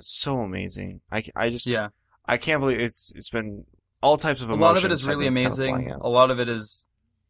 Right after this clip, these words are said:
Speaker 2: pretty bland, but there's some stuff, there's some pieces out there that I, I've seen that really, uh,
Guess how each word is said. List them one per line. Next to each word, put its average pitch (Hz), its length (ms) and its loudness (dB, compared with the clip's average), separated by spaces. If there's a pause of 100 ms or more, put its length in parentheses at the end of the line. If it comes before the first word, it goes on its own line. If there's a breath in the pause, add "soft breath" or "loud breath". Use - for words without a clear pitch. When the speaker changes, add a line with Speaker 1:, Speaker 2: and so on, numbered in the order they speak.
(360)
Speaker 2:
pretty 117 300 -4 (1200)
bland, 110 420 -6 (280)
but 131 120 -2
there's 135 160 0
some 139 120 -6
stuff, 135 320 2
there's 147 200 -2
some 151 120 -4
pieces 135 300 -4
out 123 120 2
there 117 220 0
that 110 180 -4 (120)
I, 107 200 -2
I've - 180 -6
seen 117 300 -2
that 107 120 -6
really, 110 420 -4 (760)
uh, 101 420 -2